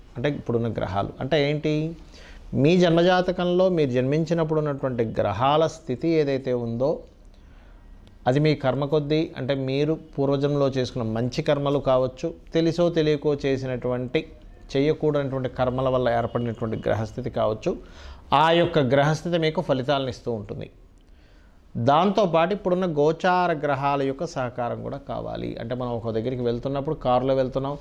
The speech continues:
ట్రాఫిక్ జామ్గా ఉంది, ఇంకో రూట్లో ఎలా వెళ్తే మనకి చేరుకోగలం అనేటువంటి ఒక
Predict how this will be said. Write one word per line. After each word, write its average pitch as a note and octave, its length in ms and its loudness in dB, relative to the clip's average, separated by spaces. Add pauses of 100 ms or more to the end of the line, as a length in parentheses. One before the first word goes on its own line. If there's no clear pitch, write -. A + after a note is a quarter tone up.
(320)
ట్రాఫిక్ C3 380 2
జామ్గా B2+ 360 2
ఉంది, B2+ 200 0
ఇంకో C3+ 220 0
రూట్లో C#3+ 300 2
ఎలా C3+ 240 2
వెళ్తే B2+ 180 -4
మనకి B2 300 -8 (520)
చేరుకోగలం B2 500 2
అనేటువంటి A2+ 440 -2
ఒక G#2+ 180 -4